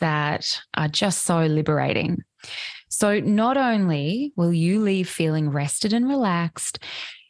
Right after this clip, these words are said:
you'll head home feeling completely re-energized, spacious, and enlivened from the tips of your toes to the top of your head. So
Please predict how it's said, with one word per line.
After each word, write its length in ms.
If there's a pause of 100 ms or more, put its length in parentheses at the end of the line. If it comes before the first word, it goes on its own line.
you'll 180
head 220
home 640
feeling 460
completely 1080
re-energized, 1040 (100)
spacious, 1080
and 220
enlivened 680
from 200
the 160
tips 500
of 140
your 180
toes 600
to 100
the 100
top 220
of 80
your 100
head. 320 (920)
So 340